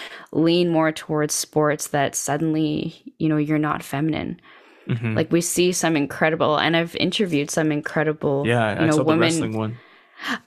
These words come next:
Speaker 1: Yeah, Alexandra Glade, like, she's fantastic, right? So just, like, again, it's a different way to live out your femininity. And I think it's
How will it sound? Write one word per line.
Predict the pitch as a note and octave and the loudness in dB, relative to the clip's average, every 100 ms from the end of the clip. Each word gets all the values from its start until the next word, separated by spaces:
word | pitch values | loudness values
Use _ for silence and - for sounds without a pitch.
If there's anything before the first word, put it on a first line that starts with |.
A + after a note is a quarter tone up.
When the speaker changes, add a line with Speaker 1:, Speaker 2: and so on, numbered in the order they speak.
| _ | _
Speaker 1:
Yeah, | F3 A3 A3+ - | 0 0 0 0
Alexandra | - F#3 F3+ F#3 F#3 G3 | 2 2 2 0 0 0
Glade, | G3 G3+ G#3+ D4 | 0 2 0 0
like, | - - | -2 -2
she's | - G#3 - - _ - | -2 -2 -4 -16 _ -2
fantastic, | A#3 A3 A3+ - A3 B3+ - - E3 - | 0 0 -2 -2 0 0 -2 0 0 0
right? | E3+ F#3 B3 - | 0 2 0 0
So | A3+ | 2
just, | A3 A#3+ - - - | 2 0 -4 -8 0
like, | A3 G#3 | 0 2
again, | G#3+ A3 B3 G3+ | 2 4 2 2
it's | F3 | 2
a | G3+ | 0
different | F3+ G3+ G3+ A#3 G#3+ F#3 | 0 0 0 0 0 0
way | F3 F3+ E3 E3 | 2 4 4 0
to | - E3 | -2 0
live | D#3+ D#3+ | 0 0
out | - D3+ - | 0 -2 -2
your | D3+ D3+ | -2 -2
femininity. | - D#3 D3+ D3+ D3+ D#3 D3+ D3 | 0 0 2 2 2 2 0 0
And | D#3+ | 2
I | E3 | 0
think | - F3+ | 0 0
it's | F#3 - | 0 -2